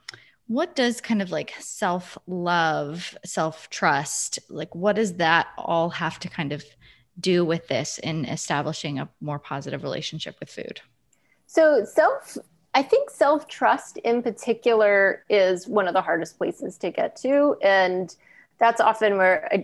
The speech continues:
Speaker 2: you know, particularly if the self-saboteur, you know, that deal makery part of self is more in control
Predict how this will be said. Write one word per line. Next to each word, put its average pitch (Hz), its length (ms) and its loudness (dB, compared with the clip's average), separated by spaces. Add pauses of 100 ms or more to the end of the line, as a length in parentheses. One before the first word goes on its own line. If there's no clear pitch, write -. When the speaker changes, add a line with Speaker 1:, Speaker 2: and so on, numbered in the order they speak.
(140)
Speaker 2:
you 208 120 4
know, 180 120 2
particularly 208 560 4
if 185 140 -4
the 190 100 2
self-saboteur, 180 960 2
you 165 80 -2
know, 165 100 -2
that 165 180 0
deal 196 140 4
makery 180 300 -2
part 175 160 0
of 180 60 -6
self 170 280 -2
is 170 380 -6
more 180 240 0
in 175 80 -4
control 175 680 0